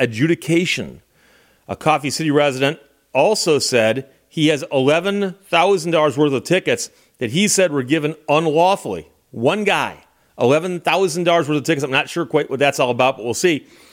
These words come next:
He said it caused him to plead guilty to each offense.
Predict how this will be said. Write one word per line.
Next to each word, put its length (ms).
He 100
said 160
it 80
caused 340
him 100
to 60
plead 440
guilty 520
to 180
each 220
offense. 720